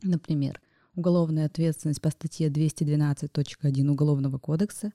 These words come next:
предусматривает максимальную санкцию до пяти лет лишения свободы. Ответственность грозит не только тем, кто пришел на несанкционированный митинг, но и тем, кто призывал к участию в данном митинге.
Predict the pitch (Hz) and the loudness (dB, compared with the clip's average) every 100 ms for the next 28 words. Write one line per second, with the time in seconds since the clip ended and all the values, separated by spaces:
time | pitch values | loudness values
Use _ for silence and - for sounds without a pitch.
0 | _ - 147 165 - 165 - 151 147 165 | _ -6 0 0 2 0 0 -2 0 2
1 | 156 - 170 151 143 139 143 - - 202 | 0 0 2 4 4 2 0 -4 0 2
2 | 233 - 147 139 - - 165 165 151 147 | 0 -2 -2 -2 -2 2 2 2 0 2
3 | 147 147 - 135 127 120 - _ _ _ | 2 2 -4 -2 0 -2 -6 _ _ _
4 | _ _ - 202 208 233 - 196 170 165 | _ _ -8 -4 2 0 2 2 2 4
5 | 185 190 175 175 220 262 294 220 - 170 | 4 2 0 0 4 2 4 0 2 0
6 | - 165 165 160 180 160 156 160 156 151 | 2 0 0 0 2 2 2 2 0 -4
7 | 139 160 151 151 143 143 147 147 143 143 | -2 0 2 2 2 0 2 0 -2 -6
8 | - - 160 147 - 190 220 214 - _ | -8 -4 -2 -2 -2 0 0 -2 -12 _
9 | 160 151 170 - 160 147 143 143 170 - | 0 0 0 2 2 2 0 0 -2 -2
10 | 185 - 180 175 175 151 151 160 156 156 | -2 2 0 0 -2 0 0 2 2 0
11 | 156 156 - 151 143 | 0 -2 -2 -4 -4